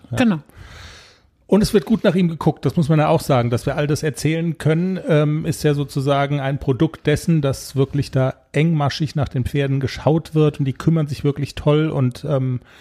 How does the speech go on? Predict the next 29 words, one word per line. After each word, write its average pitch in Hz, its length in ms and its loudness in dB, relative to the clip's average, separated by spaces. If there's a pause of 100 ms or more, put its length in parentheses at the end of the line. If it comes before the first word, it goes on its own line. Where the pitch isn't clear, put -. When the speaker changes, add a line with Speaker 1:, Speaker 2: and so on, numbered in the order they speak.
(140)
Speaker 1:
man 131 160 4
fühlt 190 380 0
sich - 300 -4 (200)
so 131 240 0
gesehen 151 380 0
in 147 100 2
guten 143 300 -2
Händen 127 260 0 (380)
da 147 260 -2
als 214 120 -2
Speaker 2:
Absolut. 233 440 4
Also 185 220 -2
da 180 180 0
war 165 200 0
jetzt, 170 180 -4
glaube 170 160 0
ich, 175 60 -2
in 175 40 -2
den 170 140 -2
letzten 175 260 -4
fünf 190 240 -8
Tagen 175 380 0
jeden 185 240 -2
Tag 170 220 0
der 170 140 -4
Tierarzt 214 380 -4
auf - 140 -6
der 202 180 -2
Weide. 208 380 0